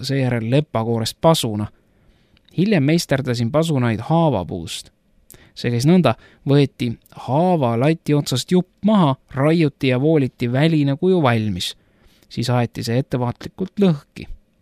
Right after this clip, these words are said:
Pooled õõnestati seest tühjaks ja asetati uuesti kokku endisesse asendisse.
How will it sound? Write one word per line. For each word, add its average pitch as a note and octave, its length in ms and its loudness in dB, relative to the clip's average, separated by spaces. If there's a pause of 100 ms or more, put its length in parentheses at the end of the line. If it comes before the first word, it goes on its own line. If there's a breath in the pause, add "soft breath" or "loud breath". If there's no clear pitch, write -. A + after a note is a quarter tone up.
(100)
Pooled C3+ 320 2
õõnestati C#3 640 0
seest D#3 260 -2
tühjaks G#3+ 380 0 (420 loud breath)
ja D3+ 140 0
asetati G3+ 460 -4
uuesti C3 440 -2
kokku - 480 -4 (420)
endisesse A2+ 540 -2
asendisse. C#3+ 560 -2